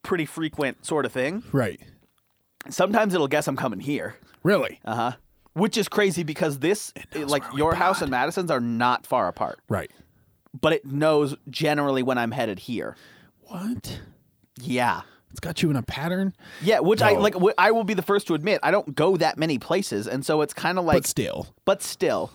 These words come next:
Speaker 1: that it guesses not inaccurately. So then I was house sitting a few weeks ago up at my parents' house, which is in a totally different area of town.
Speaker 2: Right.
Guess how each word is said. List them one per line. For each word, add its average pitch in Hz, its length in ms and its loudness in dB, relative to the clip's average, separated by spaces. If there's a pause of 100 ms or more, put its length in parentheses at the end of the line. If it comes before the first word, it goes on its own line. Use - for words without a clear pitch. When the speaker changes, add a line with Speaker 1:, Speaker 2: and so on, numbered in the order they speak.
(420)
Speaker 1:
that 165 160 2
it 170 240 -4
guesses 170 440 0 (340)
not 202 360 2
inaccurately. 185 840 0 (440)
So 196 180 2
then 170 500 2
I 175 100 4
was 170 100 -2
house 226 260 0
sitting 131 280 -4
a 127 40 -8
few 143 180 -4
weeks 139 280 -6
ago 107 260 -2 (100)
up 131 120 -2
at 110 80 -8
my 120 120 -4
parents' 185 380 -4
house, - 360 -6
which 151 160 -6
is 151 80 -10
in 156 80 -4
a 143 60 -4
totally 175 320 -2
different 147 280 -4
area 135 240 0
of 104 60 -6
town. 113 360 -2
Speaker 2:
Right. 123 220 -4